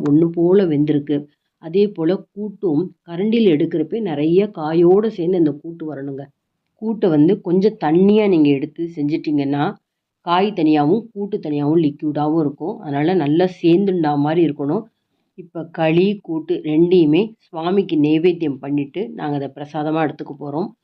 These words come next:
ரொம்ப அருமையா வந்ததுங்க. வீடியோ ஸ்கிப் பண்ணாம பார்த்தீங்கன்னா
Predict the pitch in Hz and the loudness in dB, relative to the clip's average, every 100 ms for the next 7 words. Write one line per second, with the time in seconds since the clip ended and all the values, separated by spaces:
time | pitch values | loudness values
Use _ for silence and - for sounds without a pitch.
0 | _ _ _ 156 160 180 208 214 165 165 | _ _ _ -8 -4 0 2 4 2 2
1 | 165 180 160 143 151 143 135 147 214 - | 2 2 0 0 -2 -2 -2 -4 -6 -10
2 | _ _ 160 180 190 170 170 - 147 - | _ _ -8 -2 0 0 -4 -16 -18 -4
3 | 170 170 180 196 156 139 143 156 | 0 0 0 -2 -4 -4 -2 0